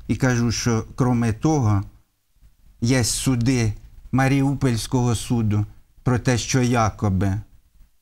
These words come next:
мій покійний батько Несен Володимир Григорович, заслужений працівник сільського господарства,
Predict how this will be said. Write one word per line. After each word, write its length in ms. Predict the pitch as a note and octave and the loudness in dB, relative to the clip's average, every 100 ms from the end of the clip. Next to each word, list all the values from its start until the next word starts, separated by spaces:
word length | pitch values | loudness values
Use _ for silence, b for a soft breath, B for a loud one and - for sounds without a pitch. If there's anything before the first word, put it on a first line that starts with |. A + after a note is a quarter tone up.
| _ _ - _ _ _ - | _ _ -20 _ _ _ -4
мій 180 | C3 C3 | 0 0
покійний 560 | C3+ A#2+ C#3 B2+ B2+ A#2+ | 2 2 2 2 2 2
батько 440 | C#3+ C#3+ - A2+ | 2 2 0 0
Несен 380 | A2+ A2 - A2 | 2 2 2 2
Володимир 460 | A2 G#2+ A2+ A2+ G#2+ | 2 2 2 2 2
Григорович, 480 | A2 G2+ G2 G2 | 2 2 2 2
заслужений 640 | G#2 A2 - A2+ G#2 G#2+ G#2+ | 2 0 0 2 2 2 2
працівник 540 | G#2+ G#2 A2+ A2 G2 | 0 0 0 0 0
сільського 360 | B2 G#2+ - A2 | -2 -2 0 0
господарства, 800 | G2+ A#2+ A2+ C3+ B2+ - G2+ | 0 0 2 2 0 -2 -2